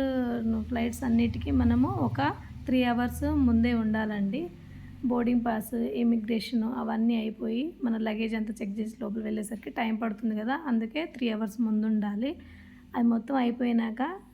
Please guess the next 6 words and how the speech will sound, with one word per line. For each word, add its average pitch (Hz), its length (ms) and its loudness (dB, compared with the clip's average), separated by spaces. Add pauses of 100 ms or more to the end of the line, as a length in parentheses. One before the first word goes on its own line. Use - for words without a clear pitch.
నేనైతే 226 580 0 (340)
ఫ్లైట్ 233 440 -4
దగ్గరికి 220 440 -4
వెళ్ళిపోయానండి. 214 960 -2
ఇది 240 260 -2 (140)
Indigo 226 440 0